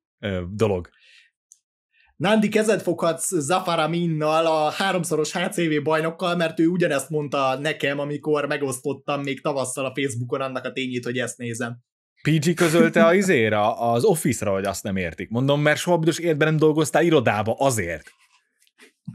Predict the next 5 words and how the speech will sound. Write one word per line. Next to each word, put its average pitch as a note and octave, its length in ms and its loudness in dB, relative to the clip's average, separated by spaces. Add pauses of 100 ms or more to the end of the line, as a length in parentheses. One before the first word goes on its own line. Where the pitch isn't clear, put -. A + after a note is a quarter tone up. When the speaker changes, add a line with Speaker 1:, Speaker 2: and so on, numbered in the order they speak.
(680)
Speaker 1:
Ugye? F#2 380 -2 (880)
Speaker 2:
Akkor - 220 -2
én F3 100 0
se B2+ 160 -4
érteném. A#2+ 500 -6